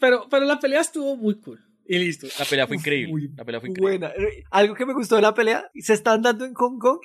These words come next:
Speaker 3: y sobre todo en ese segundo round en el que gana, que gana Kong.
Speaker 1: ¿Gana Kong?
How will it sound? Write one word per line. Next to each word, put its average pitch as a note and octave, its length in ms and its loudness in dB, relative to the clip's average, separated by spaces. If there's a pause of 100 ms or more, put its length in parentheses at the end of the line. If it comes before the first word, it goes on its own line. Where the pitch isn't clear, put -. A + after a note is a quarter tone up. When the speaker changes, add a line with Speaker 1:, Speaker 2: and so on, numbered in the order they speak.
Speaker 3:
y G#3 80 -10
sobre G3+ 240 2
todo F#3+ 180 0
en G3+ 60 -2
ese A3+ 140 -4
segundo F#3 400 -2
round G3 260 2
en G3+ 80 -4
el - 40 -18
que F#3 120 -4
gana, D3 440 -4 (140)
que D3+ 120 -12
gana D3+ 320 -6
Kong. G3+ 280 -6 (180)
Speaker 1:
¿Gana C#3+ 260 -4
Kong? A#3 240 -2